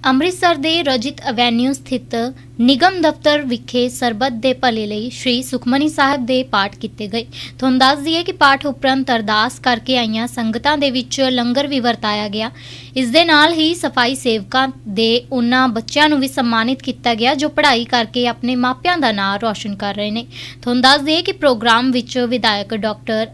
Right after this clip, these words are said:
ਅਜੇ ਗੁਪਤਾ ਤੇ ਡਾਕਟਰ ਜਸਬੀਰ ਸੰਧੂ, ਸਾਬਕਾ ਕੈਬਨਿਟ ਮੰਤਰੀ ਅਨਿਲ ਜੋਸ਼ੀ, ਸਿਹਤ ਅਫਸਰ ਡਾਕਟਰ ਯੋਗੇਸ਼ ਅਰੋੜਾ,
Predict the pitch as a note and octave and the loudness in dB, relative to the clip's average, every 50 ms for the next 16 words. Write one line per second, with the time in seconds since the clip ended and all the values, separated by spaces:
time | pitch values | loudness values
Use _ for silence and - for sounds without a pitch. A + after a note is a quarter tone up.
0 | C4 A#3 G#3 C#4 D4 B3 B3 C4+ C4 - - C4+ C4 C4+ D4+ D#4+ - - C4+ B3+ | -6 -4 -2 -2 -4 -2 -2 -4 -4 0 2 4 4 4 4 0 0 2 2 4
1 | G#3 A#3+ A#3 - - - A#3+ A#3+ G#3 A3 A#3 A3 - A3 B3 B3+ C4+ C#4+ C#4 - | 4 2 0 0 -2 -4 -4 -4 -2 -4 -4 -4 -4 -2 -2 -2 -2 -4 -6 -2
2 | C4 A#3 A3 G#3+ G#3 A3 G#3+ A#3 A#3 - - - - - - D4 C4 C#4 C#4 - | -2 0 0 0 -2 -2 -4 -4 -8 -12 -18 -20 -14 0 4 6 6 6 6 4
3 | F#4 F#4+ F#4 F4+ E4 D4+ C#4+ C#4+ D4+ D4+ - C4+ C#4 C4 B3 A#3+ B3 C4+ C4 C4 | 4 4 6 6 4 4 4 4 2 0 2 2 2 2 0 0 0 0 0 0
4 | C4 C#4+ - - C4 B3+ B3 C#4 D4 D4 A#3+ G#3+ A#3+ A3 G#3 - - A#3 G#3+ A3 | 0 -2 -2 0 0 2 2 2 2 0 -2 -2 -2 -2 -2 -4 -4 -4 -4 -4
5 | A#3+ - - - - - - C#4 D4 E4 E4 - C#4+ C#4 C#4 - - - C4+ C#4 | -6 -8 -12 -18 -6 2 4 6 6 6 4 4 2 2 2 0 0 2 2 2
6 | C4 A3+ A#3+ A#3 - - B3 B3+ B3 A#3 A#3 A3+ G3+ G3+ A#3 B3+ - - - A#3+ | 4 2 0 0 -2 -4 -4 -2 0 0 0 -2 0 0 0 0 0 -2 -2 -4
7 | G#3+ G#3+ G#3+ G#3+ G#3 G#3+ G#3+ A#3+ | -4 -4 -4 -6 -6 -6 -8 -8